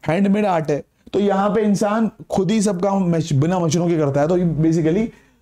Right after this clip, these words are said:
खुद के feet से, खुद के feed से या खुद के hands की सहायता से हम क्या करते हैं? इस क्ले को even out करते हैं, इसको even out करते हैं। और पानी और wooden tools का इस्तेमाल भी कई बार किया जाता है। तो देखो, अब even out कर, uneven service ना रहे, even हो जाए,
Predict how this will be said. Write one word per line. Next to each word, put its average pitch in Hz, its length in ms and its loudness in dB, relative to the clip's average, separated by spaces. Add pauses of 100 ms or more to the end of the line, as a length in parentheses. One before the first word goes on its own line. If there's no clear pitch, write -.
खुद 226 220 -2
के 294 180 -2
feet 226 300 0
से, 165 280 -4 (440)
खुद 208 200 -2
के 254 160 -2
feed 214 280 0
से 233 140 2
या 226 80 -2
खुद 202 240 -2
के - 100 -2
hands 202 340 -2
की 214 100 0
सहायता 160 280 0
से 165 120 0
हम 175 100 0
क्या 170 120 0
करते 156 240 -2
हैं? 180 60 0
इस 180 80 -4
क्ले 151 220 0
को 185 320 -2
even 180 280 2
out 160 180 -2
करते 123 240 -2
हैं, 101 120 -6 (280)
इसको 170 420 -2
even 170 240 2
out 175 180 0
करते 151 240 -2
हैं। 208 120 -6 (600)
और 180 240 -4
पानी 180 360 0
और 208 140 0
wooden 170 300 2
tools 156 220 0
का 170 80 0
इस्तेमाल 135 340 0
भी 143 100 2
कई 131 160 2
बार 151 120 0
किया 135 200 0
जाता 90 200 -2
है। 98 80 -8 (360)
तो 202 280 -2
देखो, 175 180 2
अब 220 220 -4
even 202 260 2
out 214 160 0
कर, 202 200 0 (320)
uneven 202 420 2
service 175 280 0
ना 156 140 0
रहे, 143 160 0 (120)
even 190 280 0
हो 156 100 0
जाए, 143 260 0